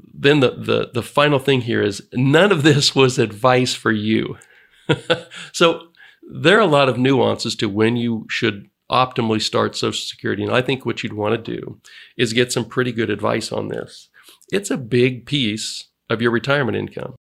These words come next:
and it has a cost of living increase to it, which most pensions don't have.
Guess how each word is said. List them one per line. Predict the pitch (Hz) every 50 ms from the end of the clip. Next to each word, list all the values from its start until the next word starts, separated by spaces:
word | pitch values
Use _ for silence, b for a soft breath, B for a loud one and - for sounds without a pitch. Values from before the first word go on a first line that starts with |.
| _ _ _
and | - 123 139 170 165
it | 165 127
has | 143 127 117
a | 110
cost | 104 - - 123 117 113 - -
of | 104 101
living | 117 151 160 139 113
increase | 107 101 101 - - 107 95 - -
to | - - 98 95
it, | 110 - -
which | 135 143 139 - - -
most | - 131 139 143 135 - - -
pensions | - - 147 160 156 - - 120 113 110 117 127 - - - _ _ _ _ _ _ _ _ -
don't | 107 120 123 123 120 110
have. | 117 127 120 - - - 127 -